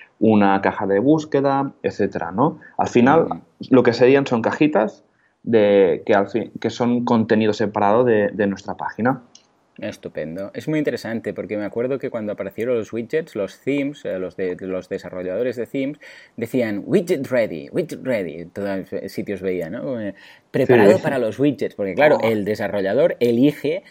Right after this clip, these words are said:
Speaker 2: dónde se muestran esos widgets. ¿El desarrollador de qué? Del tema. Cuando tú creas un tema, decides dónde van a mostrarse esos widgets y dónde el usuario va a poder colocar widgets, en el footer, en la barra lateral, en el encabezado, etcétera, ¿no?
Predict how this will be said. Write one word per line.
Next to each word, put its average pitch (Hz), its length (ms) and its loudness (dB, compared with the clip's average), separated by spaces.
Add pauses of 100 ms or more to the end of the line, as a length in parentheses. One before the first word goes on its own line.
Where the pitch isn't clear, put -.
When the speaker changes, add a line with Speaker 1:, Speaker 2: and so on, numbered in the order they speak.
(120)
Speaker 2:
dónde 117 280 0
se 135 100 -4
muestran 123 380 -2
esos 92 240 -8
widgets. 92 360 -4
¿El 92 120 -4
desarrollador 90 680 -4
de 143 160 0
qué? 131 300 0
Del 90 280 -4
tema. 131 420 0 (260)
Cuando 82 200 -10
tú 104 100 -6
creas 123 260 0
un 135 120 -4
tema, 156 320 0
decides 120 420 -6
dónde 143 340 2
van 143 160 -2
a 147 60 -4
mostrarse 147 720 -4 (280)
esos 120 300 0
widgets 113 400 -4
y 110 60 -2
dónde 110 220 0
el 120 60 0
usuario 117 440 -4
va 117 80 -2
a - 60 -12
poder 98 220 -4
colocar 98 360 -4
widgets, 85 400 -8
en 73 80 -10
el - 120 -12
footer, 151 600 0
en 95 120 -6
la 87 120 -6
barra 107 260 -6
lateral, 135 720 -8
en 101 160 -8
el 85 280 -10
encabezado, 85 720 -6
etcétera, 92 380 -8
¿no? 110 140 -14